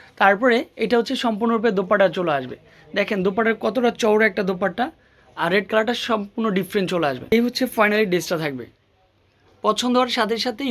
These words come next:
স্ক্রিনশটটা একটু ঝটপট করে দিয়ে ফেলবেন। এখানে কিন্তু সম্পূর্ণ এগুলো হচ্ছে রিয়েল স্টোন চলে আসবে, মাশাআল্লাহ। কিন্তু হচ্ছে প্রত্যেকটাই ক্যাটালগের ড্রেস, দেখেন প্রত্যেকটা হচ্ছে ক্যাটালগ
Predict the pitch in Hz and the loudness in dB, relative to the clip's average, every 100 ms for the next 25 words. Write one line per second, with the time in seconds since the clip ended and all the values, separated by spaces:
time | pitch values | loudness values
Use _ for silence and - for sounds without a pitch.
0 | 208 - 214 233 202 233 247 180 190 185 | -6 -6 -4 -4 -4 -6 -4 0 0 -2
1 | 208 220 190 165 160 135 123 - - - | -4 0 0 0 -2 -4 -8 -12 -20 -20
2 | _ - - - 185 226 226 240 240 240 | _ -20 -20 -12 -8 -4 -2 -2 -2 -2
3 | 202 208 226 233 - 202 208 214 220 175 | -4 -2 -2 -2 -2 -2 0 -2 -2 -2
4 | 202 233 214 - 196 175 165 131 127 127 | -2 -2 -4 -2 -2 -2 -4 -4 -6 -10
5 | 131 123 143 143 - _ _ _ _ _ | -10 -10 -12 -16 -20 _ _ _ _ _
6 | _ _ _ _ _ _ _ _ _ _ | _ _ _ _ _ _ _ _ _ _
7 | - _ _ _ _ _ _ _ - - | -20 _ _ _ _ _ _ _ -20 -20
8 | _ _ - - _ - _ _ _ _ | _ _ -20 -20 _ -20 _ _ _ _
9 | _ - - - 151 - - - 220 247 | _ -20 -20 -20 -20 -20 -20 -8 0 2
10 | 240 254 - 202 - 240 254 247 185 175 | 2 0 0 -2 0 0 2 0 2 2
11 | 170 147 123 107 95 - - _ _ _ | 2 0 -2 -6 -14 -16 -20 _ _ _
12 | 143 139 117 127 165 160 185 170 190 175 | -12 -10 -8 -6 -6 -2 -4 0 0 0
13 | 190 185 160 165 165 | -6 -2 -2 0 0